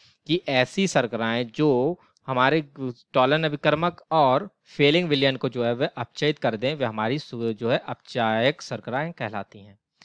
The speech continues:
ठीक है। तो जैसे कि हमने देखा कि ये जो है हमारे टॉलन अभिकर्मक को ये चूंकि अपचयित नहीं करता है, ठीक है, तो यदि हम इसकी फेलिंग विलयन के साथ भी अगर अभिक्रिया देखें तो वह भी, अ, ये जो सुक्रोज होता है फेलिंग विलयन को भी अपचयित नहीं करता है। अतः इससे स्पष्ट हो गया कि सुक्रोज जो है वह अपचायक शर्करा नहीं है,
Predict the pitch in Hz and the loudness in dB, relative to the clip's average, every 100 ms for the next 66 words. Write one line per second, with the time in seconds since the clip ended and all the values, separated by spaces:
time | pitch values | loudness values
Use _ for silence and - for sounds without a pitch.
0 | _ _ 170 185 196 _ - 120 127 143 | _ _ 0 0 -2 _ -10 0 2 2
1 | 147 139 143 127 123 139 135 143 139 131 | 0 0 0 -2 -2 -2 -2 -4 -4 0
2 | 127 123 123 127 120 117 127 120 120 110 | 0 0 -2 -2 -2 -2 -2 -4 -4 -6
3 | 117 - 131 127 131 - 131 120 131 - | -8 -8 -4 -2 -4 -8 -12 -4 -4 -2
4 | 135 - 135 139 - 135 139 - _ _ | -4 -4 -2 -2 2 0 0 -8 _ _
5 | - 170 208 202 _ - 147 156 165 160 | -6 0 0 -2 _ -2 2 4 4 2
6 | - 170 - 123 131 165 151 135 131 127 | 0 -4 -2 -2 0 0 0 -2 -4 -2
7 | 120 120 131 123 127 123 117 120 117 113 | -2 0 -2 -2 0 -2 -4 -6 -4 -4
8 | 117 143 143 117 117 113 143 185 135 127 | -4 -4 -6 -2 0 0 -4 -4 -6 -6
9 | 123 117 113 _ 135 123 123 123 - 127 | -8 -12 -14 _ -8 -6 -4 -8 -10 -6
10 | 127 123 135 160 - 120 127 113 110 123 | -4 0 2 0 0 -4 -4 -6 -8 -6
11 | 123 113 - 117 - 104 98 - 98 98 | -4 -4 -4 -8 -10 -12 -14 -12 -14 -16
12 | _ _ _ 131 120 151 - 160 135 - | _ _ _ -2 2 2 2 0 2 0
13 | 135 131 113 120 - - 120 113 113 117 | -2 -2 -6 -6 -10 -8 -4 -2 -2 -2
14 | 135 117 117 127 - 98 107 104 95 98 | -2 -2 -4 -6 -6 -8 -6 -6 -8 -18